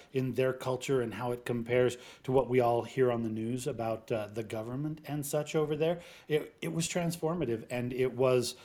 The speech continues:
literally completely accidental. And it was one of those things that I came back and said, "This is why we get on airplanes and go around the world, because not only are there work gigs over there, but the world is over there, so we should probably go and get to know it."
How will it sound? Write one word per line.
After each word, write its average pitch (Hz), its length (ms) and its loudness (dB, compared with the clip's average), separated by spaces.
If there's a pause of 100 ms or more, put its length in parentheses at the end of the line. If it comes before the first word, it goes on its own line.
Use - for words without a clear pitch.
(160)
literally 135 680 4 (240)
completely 123 1040 0
accidental. 110 720 -6
And 101 100 -8
it 110 80 -8
was 113 160 -10
one 117 140 -4
of 110 80 -6
those 110 220 -2
things 117 260 -6
that 113 100 -2
I 110 140 -2
came 120 260 -4
back 120 280 -2
and 117 120 -4
said, 117 320 0 (560)
"This 135 580 2
is 104 160 -8
why 107 180 -6
we 104 120 -6
get 104 180 -6
on 101 140 -8
airplanes 101 500 -8
and 107 160 -8
go 101 200 -4
around 101 320 -8
the 95 80 -10
world, 110 320 0
because - 280 -8
not 151 160 2
only 160 380 -2 (220)
are 127 100 2
there 113 140 0
work 120 320 0
gigs 151 280 2
over 175 280 2
there, 196 300 2 (680)
but - 180 2
the 117 60 -2
world 110 400 2
is 101 160 -8
over 98 200 -8
there, 101 140 -10
so - 160 -8
we 117 60 -6
should - 100 -14
probably 160 380 -6
go 156 220 0
and 139 260 -4
get 147 180 -2
to - 80 -6
know 143 140 -2
it." - 120 -6